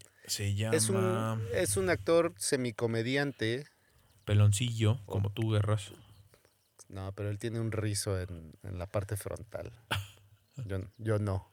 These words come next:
Speaker 2: Yo tengo, yo tengo pista aérea
Speaker 1: Se
Speaker 2: aquí en la
Speaker 1: llama
Speaker 2: parte frontal.
Speaker 1: el personaje se llama Joe Grutel y en la vida real
Speaker 2: Ujú.
Speaker 1: se llama Rob Corddry o Corddry.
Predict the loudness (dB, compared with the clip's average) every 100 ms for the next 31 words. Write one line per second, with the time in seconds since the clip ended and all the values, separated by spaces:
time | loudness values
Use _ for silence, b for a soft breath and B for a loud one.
0 | _ -6 -4 -2 -2 0 0 0 -4 -12
1 | _ b b b b b -6 -4 -2 -2
2 | -2 -2 -2 0 2 2 -2 -4 -10 B
3 | B B B -10 2 6 8 8 8 8
4 | 8 6 2 -14 -16 -18 _ _ _ _
5 | _ _ _ _ _ 2 4 4 6 6
6 | 6 6 8 8 10 8 8 6 8 4
7 | 2 -2 -12 _ _ -4 4 6 8 6
8 | 6 6 6 4 4 4 4 6 4 2
9 | b b b b b b b b _ _
10 | _ -2 6 8 6 4 8 8 8 2
11 | 2 -4 -16 -12 -2 -2 2 4 4 2
12 | -4 -8 -8